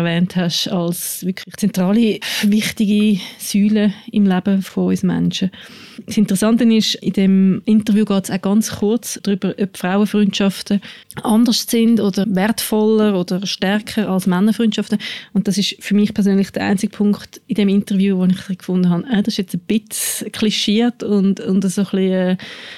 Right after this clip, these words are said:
vereinfachte Antwort. Er sagt, ja, Frauenfreundschaften sind intensiver und inniger und Männer haben oft Freundschaften, wo es eben darum geht, sich über das Auto auszutauschen. Das ist ein bisschen klischiert,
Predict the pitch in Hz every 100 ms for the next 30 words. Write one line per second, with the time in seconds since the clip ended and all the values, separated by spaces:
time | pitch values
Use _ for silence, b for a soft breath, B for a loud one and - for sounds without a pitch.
0 | B 202 185 208 202 202 - 190 190 202
1 | 196 185 185 190 185 185 185 180 180 185
2 | 170 185 190 185 185 - 185 185 185 190
3 | 190 - - 214 185 196 185 190 190 -
4 | 185 185 180 214 190 190 185 190 185 175
5 | 190 180 180 175 - _ 196 175 190 185
6 | 180 175 - 180 - - - 185 185 185
7 | 180 - 180 180 180 165 170 175 180 165
8 | 190 - - - 175 185 180 170 190 190
9 | - 180 214 - - 180 185 156 190 185
10 | 202 180 - 151 B B B B B -
11 | 208 185 226 226 247 247